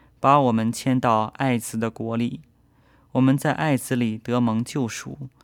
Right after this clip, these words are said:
罪过得以赦免。人说，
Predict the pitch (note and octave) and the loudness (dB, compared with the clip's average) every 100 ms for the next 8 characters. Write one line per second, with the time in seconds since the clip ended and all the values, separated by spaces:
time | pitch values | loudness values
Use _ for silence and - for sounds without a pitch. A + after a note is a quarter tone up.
0 | _ _ - D3+ C3 C3+ B2 A2 - B2 | _ _ -6 0 0 2 2 2 0 0
1 | B2+ B2 - C#3 A#2+ A#2 D3+ C3+ _ _ | 0 -2 -4 0 0 0 -6 -14 _ _
2 | _ _ _ _ _ _ _ _ - _ | _ _ _ _ _ _ _ _ -20 _
3 | B2+ B2+ C3+ D3 C3+ C3+ | 2 2 2 2 4 2